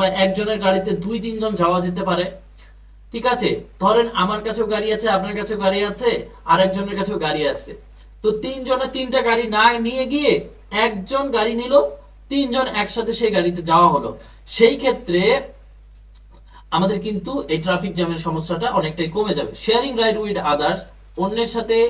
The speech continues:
রাইড শেয়ারিং, like carpooling or vanpooling। carpooling, vanpooling সম্ভবত কোনো একটা সংস্থার নাম। Can also cut down on the number of cars on the road। দেখেন অন্যের সাথে রাইড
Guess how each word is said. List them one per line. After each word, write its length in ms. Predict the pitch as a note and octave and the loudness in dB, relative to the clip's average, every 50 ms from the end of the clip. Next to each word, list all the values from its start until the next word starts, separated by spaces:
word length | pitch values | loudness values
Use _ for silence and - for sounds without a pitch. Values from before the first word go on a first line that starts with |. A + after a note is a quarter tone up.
| - - - - - | 0 -4 -6 0 2
রাইড 180 | F#3+ F3+ F3+ F3 - | 2 2 2 0 0
শেয়ারিং, 320 | G3 F#3+ F3+ F3+ F#3 F#3+ - - - - - - - - D#3 C#3+ D3 | 2 2 2 2 0 -2 -6 -10 -14 -20 -20 -20 -14 -6 -2 2 4
like 220 | - E3 F3 F3 - - F3+ | 4 4 4 0 -2 -2 0
carpooling 520 | F3 F3 F3 F3 F3+ F#3 F#3+ F#3 G3 G3 F3+ | 2 2 2 2 0 -2 -2 -2 0 -2 -2
or 80 | E3+ E3+ F3 - | -2 -4 -4 -4
vanpooling। 540 | C#3+ D3+ E3 E3 E3+ E3 D#3+ E3 F3 - - - - - - - - - | -4 -4 -4 -4 -4 -4 -2 -2 -4 -4 -8 -14 -18 -20 -20 -10 0 4
carpooling, 480 | F#3+ F#3 G3 G3 G#3 A3 A3 A3+ A3+ G3+ E3+ | 4 4 4 4 2 0 0 0 -2 -2 -2
vanpooling 600 | F3 F3+ F#3 F3+ - - G3+ G3+ G#3 A3 G#3+ G#3 F#3 F3 - | -2 -2 -2 -4 -6 -4 0 0 0 0 0 -4 -6 -8 -6
সম্ভবত 400 | F3 E3+ F#3 F#3 F#3+ F#3 F#3+ F#3+ G3 F#3 - | -4 -2 -2 -2 -2 -4 -4 -4 -6 -6 -4
কোনো 140 | F3 D#3+ E3 E3 E3 | -4 -4 -4 -4 -4
একটা 200 | E3 - E3 D#3+ D#3 D3 C#3+ C#3+ - - | -4 -2 0 2 2 2 2 0 -4 -6
সংস্থার 400 | D#3+ D#3+ E3 D#3+ - F3+ D3+ C#3 - | -6 -6 -6 -6 -4 -6 -6 -4 -2
নাম। 120 | C3+ D3+ D3 - - - - - - - | -4 -4 -4 -4 -8 -14 -20 -12 -2 0
Can 140 | F#3 G3 G#3 G#3 | 2 2 4 4
also 200 | G#3 G3+ - G#3+ G#3+ - - | 2 0 0 -2 0 2 2
cut 140 | F#3 F3 F3 E3+ F3+ | 2 2 4 4 6
down 200 | F#3+ G3 A3 A#3+ A#3 - - - | 6 6 6 2 0 -2 -2 -2
on 60 | E3 E3 E3+ | 0 0 0
the 80 | E3+ D#3 D#3+ | 0 0 0
number 240 | D#3 E3 D#3+ E3+ E3 D#3+ D#3 | 0 2 2 0 0 0 0
of 60 | D3+ - - | -2 -2 0
cars 240 | - - - - - - - - - | 2 2 2 2 -2 -6 -6 -4 -4
on 80 | C#3 C#3 C#3 | -4 -2 0
the 100 | - - F#3+ - - | 2 4 4 4 2
road। 200 | B2 - - - - - - - - - - - - - - - - - - D#3 | 0 -2 -4 -4 -10 -18 -20 -20 -20 -20 -20 -20 -20 -20 -20 -20 -16 -6 -2 0
দেখেন 320 | D#3+ D#3+ F3+ G#3+ A3+ A#3+ - - - - F3+ | 0 2 2 2 0 0 0 -6 -6 -4 -4
অন্যের 260 | G3 A3+ A#3 B3 A#3+ B3 | -2 -2 -2 -2 -2 -2
সাথে 140 | A#3 - A3+ | -2 0 4
রাইড 240 | G3 F#3 F#3 F#3+ | 6 6 6 6